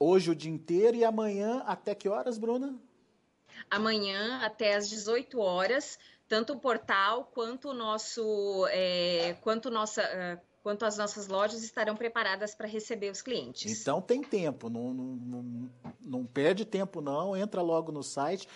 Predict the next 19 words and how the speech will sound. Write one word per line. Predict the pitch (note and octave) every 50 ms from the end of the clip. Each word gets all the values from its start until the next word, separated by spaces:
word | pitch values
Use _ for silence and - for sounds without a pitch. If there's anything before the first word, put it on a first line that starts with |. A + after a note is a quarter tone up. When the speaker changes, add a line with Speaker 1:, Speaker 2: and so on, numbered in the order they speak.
| - - -
Speaker 1:
Só | - - - F3 F3 F#3 G#3+ G#3 -
reafirmando | - C#3 C3 F3+ F3+ F3 - F#3+ F3 D#3+ D#3+ D#3+ D#3 D#3
o | D3+
site, | - - - D3 D#3 E3 D#3+ - -
é | D3
o | C#3+ D3
w | C#3 C#3 C3+ C#3+ D3+ E3+ F3+ F3+ F3+ F3
w | D#3+ D#3+ D#3 D#3+ D#3 D#3 D#3 D3
w | C3 C3 B2+ B2 C3 C3+ C3+ D3+ D#3
ponto | D3+ - - D3 C#3+ C#3+ C#3 - C#3 C3+ - - - - _ _ _ _
agrosuljd, | - E3+ F#3 G3 A3 G#3 F#3 G3 G3 F#3 F3 F3 - - - F#3 F#3+ G#3+ A3 G#3+ F3 D3+ E3 E3 E3 D#3+ - D3 C3+ C3 B2+ B2+ C3 C3+ D3 E3+ F3+ F3+ - - - _
de | A2+ C3+
John | C3 A#2 C3 C3 B2
Deere, | A2+ G#2+ A2+ A#2+ C#3 D3
tudo | D3 - D3+ D3 D#3+ D3
junto | B2 G#2+ A#2+ C3+ C#3+ E3 F3+ - D#3+
ali, | C#3 B2 A#2 A#2+ C3 D#3+ G3+ G#3 - - - - - - _
ponto | F3+ G3 G#3+ A3 G#3+ G#3+
com | G3 - - E3 D#3 D#3 F3 G3 G#3